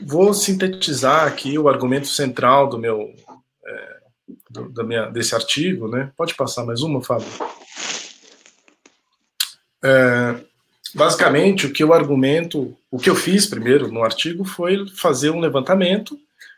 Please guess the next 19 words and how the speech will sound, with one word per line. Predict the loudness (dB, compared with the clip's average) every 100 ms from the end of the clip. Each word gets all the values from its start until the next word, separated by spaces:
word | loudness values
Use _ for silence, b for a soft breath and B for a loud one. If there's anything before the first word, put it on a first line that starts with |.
| _
e | -6
tentar | 0 0 2 2
sistematizar | 2 -2 -2 0 0 2 2 4
de | 2
alguma | 0 0
maneira, | 2 2 2 0 -6 -12 _
é, | -8 -8 -4
o | -6
que | -2 2 4
essas | 4 0
variações | 4 6 6 4 -2 0 0 0
apontam, | -2 -2 -2 -4 -16 -20 _ _ -10
né? | -8
O | -8 _
que, | -12 -6
que | -2
essas | 0 2
variações | 2 4 2 -2 -2
indicam. | -2 -4 -8 -16